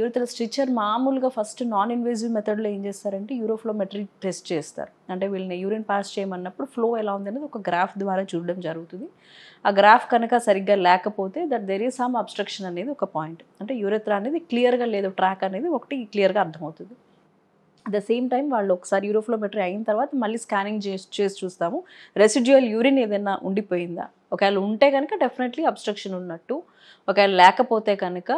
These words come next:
severity అంత లేనట్టు అనేది ఒకటి మనకి నాన్ ఇన్వేజివ్‌లో తెలుస్తుంది. But ఇక్కడ ఏమవుతుందంటే వీళ్ళకి ఈ నాన్ ఇన్వేజివ్ మెథడ్‌లో ఇంతవరకు తెలిసినా but వాళ్ళకి సిమ్టమటాలజీ ఏమాత్రము normal కండిషన్‌కి రాదు, అంటే మనం ఏం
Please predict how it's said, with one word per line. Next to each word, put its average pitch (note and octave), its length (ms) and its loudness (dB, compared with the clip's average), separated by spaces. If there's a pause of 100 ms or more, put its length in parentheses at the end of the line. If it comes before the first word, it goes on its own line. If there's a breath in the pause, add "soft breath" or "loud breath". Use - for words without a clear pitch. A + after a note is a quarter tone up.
(180)
severity C#4 560 2
అంత B3 220 -2
లేనట్టు D#3+ 400 -8 (440)
అనేది G3+ 260 0 (100)
ఒకటి C4+ 220 2 (100)
మనకి G3+ 300 -4 (300)
నాన్ G#3 280 0
ఇన్వేజివ్‌లో G#3+ 520 0 (220)
తెలుస్తుంది. F#3+ 420 -6 (600 loud breath)
But D4 160 6
ఇక్కడ C#4+ 140 2 (100)
ఏమవుతుందంటే C#4 600 2 (160)
వీళ్ళకి A3 340 0 (420)
ఈ A#3 40 0 (160)
నాన్ A#3 220 6
ఇన్వేజివ్ A#3+ 420 2 (100)
మెథడ్‌లో G#3+ 500 -2 (180)
ఇంతవరకు G3 420 -2 (100)
తెలిసినా F#3 280 -4 (100)
but G#3+ 180 -2
వాళ్ళకి G3+ 300 -4
సిమ్టమటాలజీ B3 800 0
ఏమాత్రము F#3+ 580 -8 (260)
normal G#3+ 360 -2
కండిషన్‌కి F#3+ 580 -4
రాదు, E3 260 0 (520)
అంటే F#3+ 220 -4
మనం G3 120 -4 (140)
ఏం A#3 100 0